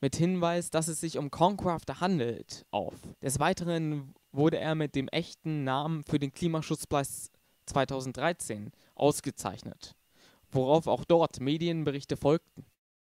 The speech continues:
Ich weiß zwar nicht, wie viel er von den Aktionen von Studio seventy-one mitbekommt, aber man sollte einen anderen Weg gehen, als gleich mit einer Klage zu drohen. Mit der Zeit wird beziehungsweise wurde der Name so oder so zu einem offenen Geheimnis,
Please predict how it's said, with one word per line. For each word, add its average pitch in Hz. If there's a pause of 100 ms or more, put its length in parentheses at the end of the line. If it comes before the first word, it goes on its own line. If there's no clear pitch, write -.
(200)
Ich 170
weiß 180
zwar 165
nicht, - (160)
wie 143
viel 170
er 156
von 156 (100)
den 143
Aktionen 156
von 147
Studio 147
seventy-one 139
mitbekommt, - (100)
aber 165
man 156
sollte 165
einen 143
anderen 143
Weg 113
gehen, 110
als 110
gleich 120
mit 131
einer 113
Klage 113
zu 120
drohen. - (120)
Mit 170
der 190
Zeit 147
wird 175
beziehungsweise 139
wurde 156
der 117
Name 139
so 151
oder 165
so 156
zu 147
einem 139
offenen 156
Geheimnis, 139